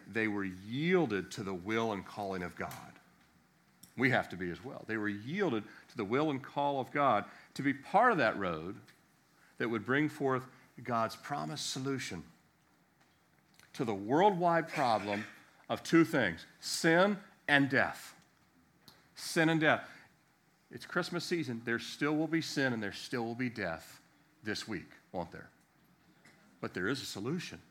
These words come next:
There is a solution. We traveled the four thousand years of human history and God's providence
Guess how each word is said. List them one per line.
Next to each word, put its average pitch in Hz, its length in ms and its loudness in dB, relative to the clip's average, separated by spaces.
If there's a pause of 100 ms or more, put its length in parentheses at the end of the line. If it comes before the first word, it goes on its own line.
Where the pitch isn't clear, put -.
(800)
There 101 160 -4
is 127 120 -6
a 127 60 -8
solution. 131 580 -10 (1600)
We 123 120 -2
traveled 147 640 0 (500)
the 117 80 -4
four 185 480 0
thousand 160 840 4
years 120 640 2 (600)
of 135 200 6
human 180 340 4
history 127 480 2 (500)
and 107 140 -6
God's 135 300 6
providence 131 720 0